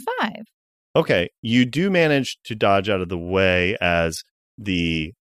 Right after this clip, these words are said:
Speaker 2: tooth fairy locks on you almost like a, a dog on a scent and then just rips, uh, one of its own teeth out as it's on the ground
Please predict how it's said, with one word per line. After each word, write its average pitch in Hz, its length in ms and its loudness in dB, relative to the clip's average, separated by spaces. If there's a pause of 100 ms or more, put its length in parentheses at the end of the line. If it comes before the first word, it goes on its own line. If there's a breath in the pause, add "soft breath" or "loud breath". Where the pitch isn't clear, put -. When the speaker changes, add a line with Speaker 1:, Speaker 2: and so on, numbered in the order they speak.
Speaker 2:
tooth 127 260 2
fairy 85 600 0 (100)
locks 101 560 0
on 95 260 0
you 90 480 0
almost 104 380 0
like 92 200 -2
a, 82 320 0
a 90 80 -4
dog 98 280 2
on 98 100 -2
a 85 60 -4
scent 85 320 -4 (240)
and 101 160 0
then 95 160 2
just 95 340 0 (160)
rips, 123 500 0
uh, 110 80 -4
one 110 160 0
of 101 100 0
its 95 120 -4
own 101 220 0
teeth 110 260 -4
out 117 240 0
as 98 160 -2
it's 95 140 -8
on 98 120 0
the 92 80 -4
ground 90 440 -2